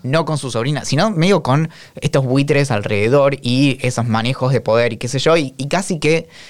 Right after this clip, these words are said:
es posible imaginar, obviamente, todo, todo lo que estamos viendo, eh, cumple con esa máxima de,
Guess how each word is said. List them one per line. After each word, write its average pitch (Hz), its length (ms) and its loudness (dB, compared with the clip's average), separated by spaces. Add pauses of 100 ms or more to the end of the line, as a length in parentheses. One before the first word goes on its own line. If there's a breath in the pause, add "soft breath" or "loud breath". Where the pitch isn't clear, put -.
(260 loud breath)
es - 120 0
posible 147 440 0
imaginar, 127 500 -2
obviamente, 120 360 -2
todo, 120 280 -2
todo 135 300 2
lo 120 80 2
que 107 40 -4
estamos 117 280 -2
viendo, 127 400 2
eh, - 220 -8
cumple 123 320 0
con 107 140 -4
esa 107 140 -2
máxima 110 440 -2
de, 117 260 0